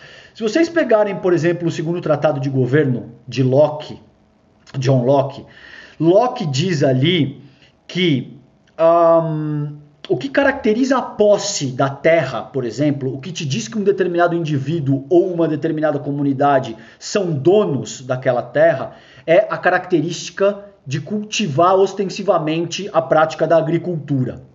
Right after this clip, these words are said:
O que as comunidades ameríndias não faziam, apesar de plantar, apesar de praticar a agricultura, eles não faziam isso de uma forma ostensiva como a gente tem hoje, por exemplo, ah, ah, no sentido de, de criar excedente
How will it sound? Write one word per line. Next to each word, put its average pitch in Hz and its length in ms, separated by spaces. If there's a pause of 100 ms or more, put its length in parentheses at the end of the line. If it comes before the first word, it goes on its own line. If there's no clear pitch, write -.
(720)
O 233 120
que 277 120
as 285 140
comunidades 240 640
ameríndias 202 760
não 147 220
faziam, 110 720
apesar 131 540
de 156 120
plantar, 196 1040
apesar 113 320
de 147 120
praticar 175 540
a 143 40
agricultura, 135 800 (220)
eles 139 240
não 165 220
faziam 170 420
isso 165 140
de 165 80
uma 175 140
forma 170 260
ostensiva 160 440
como 165 200
a 156 40
gente 143 300
tem 165 180
hoje, 135 240
por 151 160
exemplo, 139 460 (500)
ah, 135 600
ah, 131 40
no 135 80
sentido 139 380
de, 139 300
de 135 160
criar 143 360
excedente 139 920